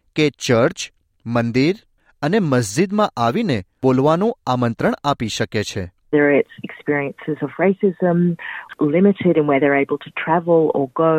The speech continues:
Speaker 2: or visit, who have been kept away from their homelands. These are things that are, are similar experiences, and I think they're things that we can then collectively build from. I think it's important for other communities to ask their community representatives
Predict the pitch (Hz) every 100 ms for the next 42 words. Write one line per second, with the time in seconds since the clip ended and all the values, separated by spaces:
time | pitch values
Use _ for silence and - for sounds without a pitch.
0 | 160 - 131 127 160 165 147 143 - -
1 | 143 - 139 143 - - 151 147 147 -
2 | 143 135 139 151 170 170 190 226 262 285
3 | - _ _ - 156 185 208 226 - 190
4 | 185 175 151 143 - - - 175 165 160
5 | - - 190 196 214 - 180 180 - -
6 | - - - - _ 180 170 202 - 175
7 | - 185 180 175 - 160 - 156 160 156
8 | 151 - - 196 - - 175 160 - 147
9 | 151 - 147 143 143 139 - - 220 269
10 | 277 226 208 208 190 196 - 175 170 160
11 | - - - - - 190 202 - 180 180
12 | 175 170 - 180 180 196 - 196 185 170
13 | 170 175 170 165 165 175